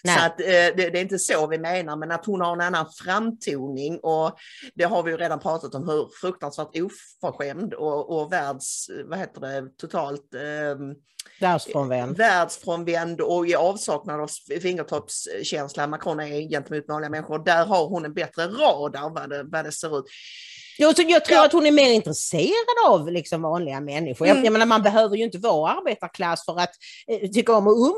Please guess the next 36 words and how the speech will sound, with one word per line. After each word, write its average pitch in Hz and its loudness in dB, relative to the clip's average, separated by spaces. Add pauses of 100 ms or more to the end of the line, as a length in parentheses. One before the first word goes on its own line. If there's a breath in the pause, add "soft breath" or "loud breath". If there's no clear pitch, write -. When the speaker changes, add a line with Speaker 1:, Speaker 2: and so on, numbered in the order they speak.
Speaker 2:
Nej, 208 6
Speaker 1:
med 202 0
Speaker 2:
nej, 170 0
Speaker 1:
arbetarklass 165 0
och 170 0
Speaker 2:
absolut. 139 -4
Speaker 1:
förstå - -8
Speaker 2:
Såklart 208 4
Speaker 1:
deras 233 0
Speaker 2:
inte. 190 -2
Speaker 1:
frågor. 214 0 (260 loud breath)
Och 262 0
jag 262 2
såg 285 4
en 269 0 (480)
annan 247 -6
sak 427 -6
som 254 -12
talar 285 0
för 226 -2
henne 180 -6
i 190 -2
en 180 -6
artikel 170 -4
i 208 4
Daily 165 -4
Mail, 339 0 (220 loud breath)
att - -16
den 269 -4
stora 302 0
skillnaden 294 -4
nu 220 2
mot 175 -6
tjugohundrasjutton, 190 -4
det 208 -2
var 294 0